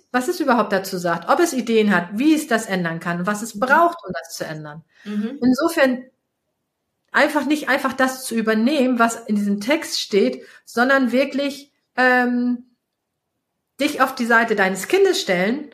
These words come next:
Speaker 2: Mhm.
Speaker 1: und, äh, es unterstützen, es entweder anders zu machen oder eben es aus einem anderen Blickwinkel zu sehen.
Speaker 2: Genau.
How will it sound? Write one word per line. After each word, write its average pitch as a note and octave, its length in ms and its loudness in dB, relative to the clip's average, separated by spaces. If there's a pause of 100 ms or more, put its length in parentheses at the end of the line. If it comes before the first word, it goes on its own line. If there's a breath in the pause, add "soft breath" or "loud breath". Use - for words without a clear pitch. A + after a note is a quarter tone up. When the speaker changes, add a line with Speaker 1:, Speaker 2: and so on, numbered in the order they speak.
Speaker 2:
Mhm. A#3 440 -6 (280)
Speaker 1:
und, B3+ 280 2
äh, A#3 340 2
es A3 140 -4
unterstützen, B3 880 -2 (180)
es A3 160 -6
entweder A#3 360 2
anders E4+ 340 2
zu C4 80 -2
machen A3 360 0 (800)
oder C4+ 240 2
eben C4 460 -2
es A#3 160 -6
aus A#3 140 0
einem A3 100 -2
anderen A#3+ 160 2
Blickwinkel F3 400 -4
zu E3+ 140 -12
sehen. E3+ 400 -14 (160)
Speaker 2:
Genau. G3+ 400 -6